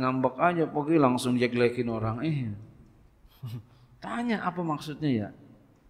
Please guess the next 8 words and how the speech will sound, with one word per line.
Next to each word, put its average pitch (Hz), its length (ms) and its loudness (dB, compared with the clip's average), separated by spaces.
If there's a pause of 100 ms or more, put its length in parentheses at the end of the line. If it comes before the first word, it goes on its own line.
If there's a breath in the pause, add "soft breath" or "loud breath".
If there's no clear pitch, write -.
(1120)
Dalilnya 135 440 0
apa 123 240 -8
ya? 98 200 -10
Kayak 127 240 -6
begitu. 139 320 -18 (4000)
Jangan 143 320 0
kita 143 320 -4
hakimin 131 480 0